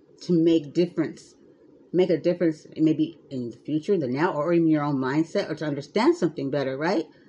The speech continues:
Or to, to, to be aware of something. And if that's not what that's for,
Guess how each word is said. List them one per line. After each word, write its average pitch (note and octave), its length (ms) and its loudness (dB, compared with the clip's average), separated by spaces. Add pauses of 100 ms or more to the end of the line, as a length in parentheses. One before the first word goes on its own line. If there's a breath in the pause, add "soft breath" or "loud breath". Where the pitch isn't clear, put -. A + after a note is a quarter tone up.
(960 soft breath)
Or A#3+ 280 6
to, F3+ 360 2
to, E3+ 560 0 (420)
to F3+ 80 -10
be G3 120 2
aware A3 340 4
of F3+ 100 -6
something. D3+ 520 -4 (1900 soft breath)
And F#3 100 4
if F3+ 120 0
that's G#3+ 280 0
not F#3+ 240 4
what E3 120 -2
that's D3+ 300 -4
for, D3 580 -2